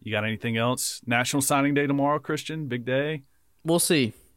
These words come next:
Speaker 2: We'll see. I'm not. I,
Speaker 1: Yeah,
Speaker 2: we'll, if, if we have anything, it'll be in the V I P threads. But also,
Speaker 1: A K A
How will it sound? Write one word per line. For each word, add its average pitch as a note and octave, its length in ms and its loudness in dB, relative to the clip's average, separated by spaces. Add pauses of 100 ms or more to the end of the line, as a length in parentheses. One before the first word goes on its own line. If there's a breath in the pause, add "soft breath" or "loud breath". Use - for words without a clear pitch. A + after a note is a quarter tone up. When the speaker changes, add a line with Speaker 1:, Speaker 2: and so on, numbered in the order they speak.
(120)
Speaker 2:
We'll C#3 200 2
see. A2+ 280 0
I'm A#2+ 160 2
not. D#3 240 4
I, B2 80 4
Speaker 1:
Yeah, A2 100 4
Speaker 2:
we'll, C#3+ 220 4 (100)
if, C3+ 220 4
if C#3 160 2
we D3+ 140 4
have E3 240 4
anything, D#3+ 480 2
it'll C#3 160 4
be C#3 160 4
in C3 80 4
the B2+ 80 2
V B2+ 180 4
I A#2 60 6
P B2 180 -2
threads. G#2+ 540 -4
But C#3+ 160 4
also, D3+ 600 4
Speaker 1:
A C3 200 2
K C#3 120 0
A B2 480 2